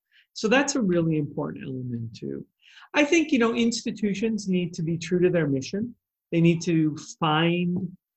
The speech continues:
um, that which they want to make a mark with. In Capella's case, we're making that mark by focusing on competencies, by focusing on working adults. I know there's a great conversation, and we should talk about this next time maybe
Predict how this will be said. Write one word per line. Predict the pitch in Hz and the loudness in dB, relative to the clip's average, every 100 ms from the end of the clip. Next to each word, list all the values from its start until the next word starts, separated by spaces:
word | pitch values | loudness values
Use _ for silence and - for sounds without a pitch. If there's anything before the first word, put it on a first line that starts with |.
| _ _ | _ _
um, | 156 147 139 139 135 - | 0 2 4 2 -4 -4
that | 143 147 143 - | 0 2 2 2
which | 170 151 151 - 165 | 4 4 2 -6 0
they | 151 139 | 4 4
want | 135 135 139 - | 4 0 -2 -2
to | 143 | -2
make | 139 139 | -2 -2
a | |
mark | 127 120 113 - | -4 -6 -8 -6
with. | 143 165 208 - | -4 -4 -4 -8
In | 165 147 143 | -4 -4 -6
Capella's | 143 - - 175 175 170 - | -10 -12 -2 4 6 4 2
case, | 170 180 185 | 0 0 0
we're | 190 | -2
making | 165 143 143 151 | 0 0 -2 -2
that | 143 139 | -2 -2
mark | 135 127 - - | -4 -6 -8 -8
by | 123 | -10
focusing | - 135 - 147 127 | -6 -8 -6 -8 -8
on | 120 - 147 | -8 -10 -10
competencies, | 151 175 175 165 185 175 175 170 - _ _ _ _ _ | -4 -2 -2 -4 -4 -2 -2 -6 -10 _ _ _ _ _
by | 139 131 | -2 0
focusing | 156 139 147 160 143 | 0 -2 -4 -4 -4
on | 123 131 | -2 0
working | 143 143 139 123 | 0 0 -4 -4
adults. | 127 127 117 - - _ - - _ - | -4 -4 -6 -14 -20 _ -18 -18 _ 2
I | 185 | 6
know | 233 | 8
there's | 247 180 | 8 6
a | 156 131 - _ - | 4 -2 -10 _ 0
great | 175 175 180 | 6 6 6
conversation, | - 185 165 160 175 156 156 214 | 2 2 2 2 2 2 2 0
and | 185 | 0
we | 147 | -2
should | - - - - | -4 -12 -16 -6
talk | 139 143 | -4 -2
about | 160 151 147 | 0 0 2
this | 185 190 | 0 0
next | 170 165 165 | 0 0 0
time | 160 139 | 0 2
maybe | 139 135 143 208 | 2 4 4 2